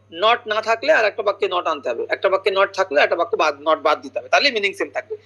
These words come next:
তো সেই জন্য এখানে যেহেতু not নেই, আমরা not আনবো।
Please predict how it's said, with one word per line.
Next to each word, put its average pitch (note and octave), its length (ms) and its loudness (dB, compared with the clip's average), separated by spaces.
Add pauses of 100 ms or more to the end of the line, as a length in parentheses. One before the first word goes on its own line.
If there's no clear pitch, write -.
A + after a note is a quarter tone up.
(220)
তো F#3+ 100 0
সেই C#4+ 220 2
জন্য A#3+ 220 0
এখানে F#3+ 240 2
যেহেতু G3+ 240 0
not G#3+ 320 2
নেই, D4 280 0 (260)
আমরা G3+ 180 2
not G3 240 0
আনবো। C3 260 -6